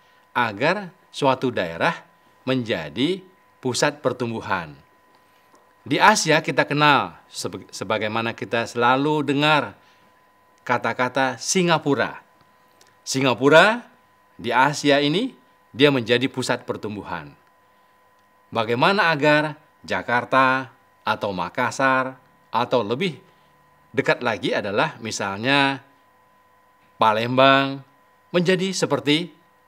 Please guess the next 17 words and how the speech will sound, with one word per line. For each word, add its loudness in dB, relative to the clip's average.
halnya 2
Singapura. -4
Nah, -6
untuk 0
menjadi 2
pusat -4
pertumbuhan 0
seperti -2
Singapura 0
di -4
kawasan 2
Asia 4
ini, -6
tentu 2
saja -2
kita -2
perlu -4